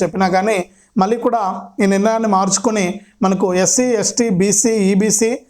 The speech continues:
మైనారిటీలకు మాత్రమే ఈ పథకం వర్తిస్తుంది. మరి జనరల్ ఓసీ కేటగిరీ వాళ్ళకి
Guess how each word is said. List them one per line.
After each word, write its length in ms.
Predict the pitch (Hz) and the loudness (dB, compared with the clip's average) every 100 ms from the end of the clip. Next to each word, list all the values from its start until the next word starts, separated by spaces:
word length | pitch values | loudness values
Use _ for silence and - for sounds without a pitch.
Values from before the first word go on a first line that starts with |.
| _ - | _ -2
మైనారిటీలకు 640 | 185 214 233 226 226 226 214 | 0 2 0 0 -2 0 0
మాత్రమే 420 | 202 - 214 214 | 0 0 -2 0
ఈ 60 | |
పథకం 400 | 196 185 175 214 | 0 -2 -2 -2
వర్తిస్తుంది. 760 | 196 185 196 - 190 214 180 - _ _ | -2 0 -2 0 0 0 -2 -8 _ _
మరి 340 | 190 196 175 254 | 0 0 -2 0
జనరల్ 400 | 175 196 226 247 | 0 2 0 0
ఓసీ 340 | 226 208 202 | 0 0 0
కేటగిరీ 420 | 233 208 190 196 196 | -2 -2 0 0 0
వాళ్ళకి 540 | 190 190 185 208 180 | 0 0 0 -2 -4